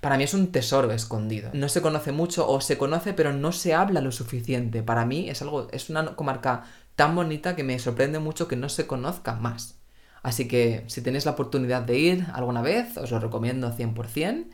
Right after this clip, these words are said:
Y bueno, hasta aquí este video podcast. Espero que os haya gustado. Os podéis suscribir si os apetece, como siempre. Podéis darle a me gusta al vídeo. Incluso compartirlo con vuestros amigos o con gente que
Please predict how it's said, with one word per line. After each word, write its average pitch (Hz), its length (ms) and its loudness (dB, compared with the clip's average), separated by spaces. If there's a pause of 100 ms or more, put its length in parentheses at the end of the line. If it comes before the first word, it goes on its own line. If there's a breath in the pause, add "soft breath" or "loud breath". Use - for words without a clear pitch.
(320 loud breath)
Y 147 80 -2
bueno, 156 240 4
hasta 180 200 -2
aquí 139 180 -4
este 127 260 -4
video 120 320 0
podcast. 185 680 2
Espero 117 460 0
que 117 300 2
os 113 100 -2
haya 117 140 0
gustado. 175 720 4 (140)
Os 131 140 -4
podéis 117 300 4
suscribir 156 680 0
si - 140 -12
os 117 100 -6
apetece, 143 640 -2
como 117 240 -4
siempre. 170 460 0
Podéis 117 300 0
darle 113 180 -4
a 107 40 -4
me 104 100 -6
gusta 110 340 0
al 123 100 4
vídeo. 151 720 4 (220 loud breath)
Incluso 220 800 4
compartirlo 170 580 6
con 156 120 2
vuestros 139 280 -2
amigos 175 480 -2
o 151 100 0
con 135 160 -2
gente 151 360 -4
que 123 420 -2